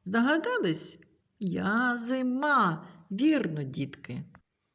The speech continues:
З настанням зими до нас приходить багато свят. І одне з них, найулюбленіше свято діточок, День Святого Миколая.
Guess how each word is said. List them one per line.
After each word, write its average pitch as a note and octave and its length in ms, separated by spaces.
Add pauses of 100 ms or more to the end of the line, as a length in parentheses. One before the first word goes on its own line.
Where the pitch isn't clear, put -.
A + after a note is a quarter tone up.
(260)
З F3 100
настанням G#3+ 680
зими A3 560 (500)
до G#3+ 200
нас E4 260
приходить C#4+ 760
багато C4+ 500
свят. C#3 540 (480)
І F#3 140
одне F#3+ 400
з - 160
них, C3 300 (140)
найулюбленіше D3+ 1300
свято C#3 720 (520)
діточок, G3 840
День A#3 340
Святого G3 640
Миколая. G3 800